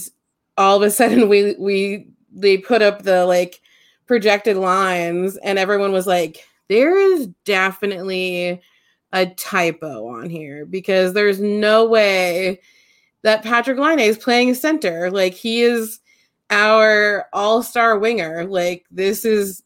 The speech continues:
that's Patrick." And literally, like, Aaron Portzline was like, "Apparently this is not a typo."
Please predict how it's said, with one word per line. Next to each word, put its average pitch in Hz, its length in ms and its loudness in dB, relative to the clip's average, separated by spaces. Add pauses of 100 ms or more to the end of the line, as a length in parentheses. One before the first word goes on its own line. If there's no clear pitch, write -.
that's 190 420 -4 (120)
Patrick." 190 640 -2 (520)
And 190 460 0
literally, 208 760 4
like, 180 260 -2
Aaron 202 280 -2
Portzline 208 400 0
was 175 120 -4
like, 175 380 -4 (180)
"Apparently 339 720 -2
this 277 260 -2
is 254 280 -4
not 214 500 -2
a 208 60 -4
typo." 196 1080 -4